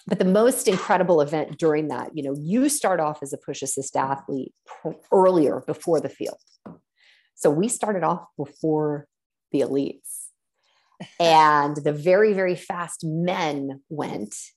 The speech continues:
Speaker 1: and there were only three female pushers in,
Speaker 2: Okay.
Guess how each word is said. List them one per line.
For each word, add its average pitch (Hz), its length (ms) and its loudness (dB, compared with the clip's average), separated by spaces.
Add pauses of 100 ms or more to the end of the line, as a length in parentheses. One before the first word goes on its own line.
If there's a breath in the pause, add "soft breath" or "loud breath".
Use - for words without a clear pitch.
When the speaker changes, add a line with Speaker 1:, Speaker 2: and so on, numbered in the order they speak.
(120)
Speaker 1:
and 165 100 0
there 185 80 6
were 254 140 6
only 220 380 4
three 196 480 0
female 170 460 -2
pushers - 560 -10 (580)
in, 156 240 4
Speaker 2:
Okay. 151 240 -6